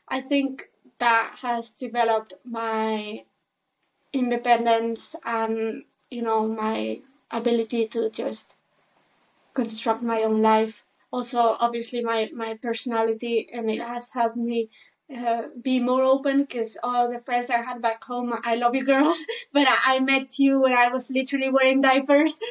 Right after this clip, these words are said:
so I thought I would struggle, uh, making new friends, 'cause I had never really had to make friends, but it's been, it's been great also meeting people from different ages, 'cause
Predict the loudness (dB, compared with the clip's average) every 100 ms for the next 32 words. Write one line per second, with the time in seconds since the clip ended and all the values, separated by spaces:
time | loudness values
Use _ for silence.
0 | -10 -2 2 4 2 4 4 4 2 0
1 | 0 -2 -2 2 4 4 2 2 -8 -20
2 | _ -2 0 2 2 2 2 2 4 4
3 | 4 2 0 2 4 4 4 4 6 4
4 | 4 2 2 0 -2 -4 -6 -6 -2 0
5 | 0 -2 -6 -6 -6 -6 -6 -8 -10 -4
6 | 0 0 -2 -14 -6 -4 -2 -2 -2 -2
7 | -4 -4 -4 -4 -4 -2 0 0 0 -4
8 | -2 -4 -4 -8 -6 -6 -8 -18